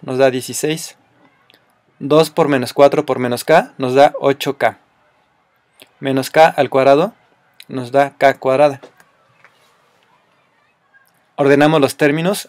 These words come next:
y nos queda así. Esa es la segunda ecuación.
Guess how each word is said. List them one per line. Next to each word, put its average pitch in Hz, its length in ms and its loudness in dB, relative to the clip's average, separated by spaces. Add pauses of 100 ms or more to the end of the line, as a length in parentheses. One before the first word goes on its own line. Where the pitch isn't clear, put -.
y 135 80 -10
nos 131 140 -8
queda 135 180 0
así. - 240 -8 (2750)
Esa 151 240 -2
es 165 40 4
la 151 120 4
segunda 139 320 0
ecuación. 165 500 -2